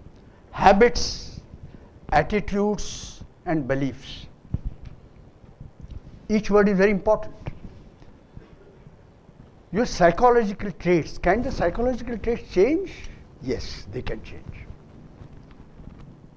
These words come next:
You will learn, as I said, when while searching yourself, you said, "Look, this is wrong. I think I'm going wrong here. I need to change myself."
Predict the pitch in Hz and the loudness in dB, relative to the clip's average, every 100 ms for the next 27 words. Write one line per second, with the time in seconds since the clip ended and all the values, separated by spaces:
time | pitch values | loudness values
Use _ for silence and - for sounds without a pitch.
0 | - - - - - - - _ _ - | -20 -20 -20 -20 -20 -20 -20 _ _ -20
1 | - 160 269 277 254 285 220 220 226 180 | 0 8 10 10 8 8 10 8 8 6
2 | 190 226 - 180 170 208 175 185 190 180 | 6 4 4 2 4 4 4 2 2 0
3 | 170 - 208 170 165 185 156 160 156 156 | 0 0 -2 0 0 -4 -4 -6 -2 -2
4 | 143 180 - - - - - - - - | -2 -4 -6 -14 -20 -20 -20 -14 -8 -4
5 | - - 180 - 233 - 127 - - - | -4 -2 0 0 -2 0 0 0 -8 -16
6 | - - - - - - - 180 254 214 | -20 -20 -20 -20 -20 -14 -2 0 0 2
7 | 175 190 135 143 180 139 131 - - - | 4 4 6 4 4 0 -2 -4 -14 -2
8 | 151 170 180 226 254 214 233 196 170 - | 4 4 4 2 0 4 4 8 6 6
9 | 107 | 2